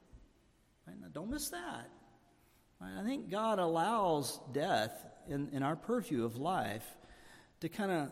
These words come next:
center the mind and center the affections of the heart. But it did very little in the life of this man. Notice what his sole obsess-, obsession is. It's, it's inheritance.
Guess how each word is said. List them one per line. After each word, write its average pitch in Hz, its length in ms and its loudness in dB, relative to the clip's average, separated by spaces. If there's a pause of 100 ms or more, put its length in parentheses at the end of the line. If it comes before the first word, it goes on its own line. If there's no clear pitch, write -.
center 208 400 2
the 143 120 2
mind 120 680 0
and 147 120 -4
center 180 260 -2
the 135 140 -4
affections 117 540 -8
of 110 80 -12
the 110 100 -8
heart. 95 500 -6 (160)
But 139 120 -8
it 151 100 -8
did 156 200 -4
very 180 260 -2
little 139 420 0
in 117 140 -2
the 120 160 -6
life 123 300 0
of 107 140 -6
this 147 240 -2
man. - 300 -10 (100)
Notice 165 380 0
what 143 120 -4
his 143 280 0 (840)
sole 185 460 4
obsess-, 127 420 -2
obsession 143 560 2
is. 107 400 0
It's, - 200 -6
it's 110 140 -6
inheritance. 107 880 -4